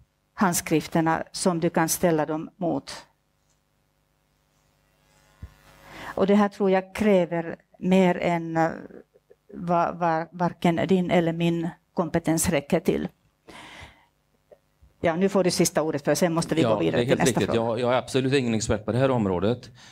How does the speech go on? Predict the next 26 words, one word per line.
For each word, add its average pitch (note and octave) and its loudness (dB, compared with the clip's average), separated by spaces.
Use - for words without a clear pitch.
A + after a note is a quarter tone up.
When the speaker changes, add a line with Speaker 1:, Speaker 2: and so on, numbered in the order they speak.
Speaker 2:
Eh, G#2+ 0
däremot C3+ 0
kan, A2+ -2
kan - -4
jag A2+ 0
tänka A#2 0
mig B2+ 2
så B2+ 0
här C#3 2
att, F#2+ -4
eh, G2 2
om A#2+ -2
handskrifter B2+ 0
kom A#2 -2
ifrån G#2 0
Alexandria, G#2+ 2
eh, A2+ -2
där A2+ 0
det A2 2
förekom G#2+ 0
väldigt B2+ 0
mycket B2 -2
olika, G2+ 0
eh, G2 -2
konstiga G#2 -4
filosofier, G2+ 0